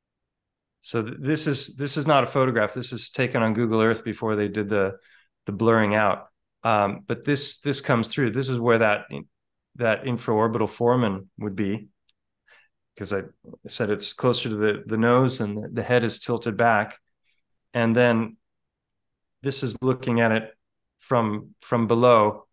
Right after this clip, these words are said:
It's going through this way to the right. That's looking through it. And I have a hard time imagining that this was formed through some kind of water erosion. <laughs>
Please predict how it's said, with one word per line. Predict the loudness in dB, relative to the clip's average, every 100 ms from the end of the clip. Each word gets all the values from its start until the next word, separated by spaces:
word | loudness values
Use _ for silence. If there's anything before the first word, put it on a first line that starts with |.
| -16
It's | -14 -10 -6
going | -2 0 -2
through | -4 -4 -2
this | -2 -2
way | 0 0 0
to | -4
the | 0
right. | 2 2 0 -6 _ _ _ _ _ _ _ _ _ _ _ _ _ _ _ _ _ _ _ _ _ _ _ _ _ _ _ _ _ _ _ _ _ _ _ 0
That's | 0 0
looking | -4 -2 -4
through | -2 0 0
it. | 0 -4 _ _ _ _ _ _ _ _ _ _ _ _ _ _ _ _ _ _ _ _ _ _ _ -8
And | -2
I | 2
have | 4
a | 4
hard | 4 4
time | 2 2
imagining | 2 2 0 -2
that | -2 -4
this | -8 -8
was | -6
formed | -2 0 -2
through | -6
some | -4 -4
kind | -4 -2
of | 0
water | 2 2 0
erosion. | -2 -2 0 0 -2
<laughs> | -8